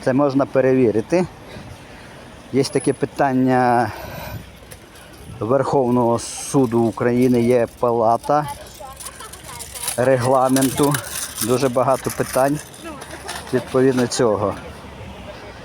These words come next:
То обращайтесь до вищих юридичних сил, які вам, зможуть вам допомогти. А, а те, що говорять, що вони не зможуть допомогти адвокати, значить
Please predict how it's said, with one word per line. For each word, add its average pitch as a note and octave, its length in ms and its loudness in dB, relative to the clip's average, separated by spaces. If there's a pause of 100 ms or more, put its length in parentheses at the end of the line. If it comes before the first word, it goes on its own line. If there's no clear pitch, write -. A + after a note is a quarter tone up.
(360)
То A#2+ 580 2 (1700)
обращайтесь C3+ 760 2
до C3+ 140 2
вищих C3+ 380 2 (100)
юридичних B2 680 0
сил, D#3 360 2 (240)
які B2+ 200 0
вам, A2 360 0
зможуть B2 360 0
вам A2+ 180 2
допомогти. A2+ 760 0
А, A2+ 120 2 (840)
а - 100 0
те, C#3 160 2
що B2 180 0
говорять, B2+ 300 4
що - 120 -2
вони A#2 140 0
не A#2+ 260 2
зможуть C3 320 2
допомогти A2 460 0
адвокати, G2 480 -2
значить B2+ 440 -2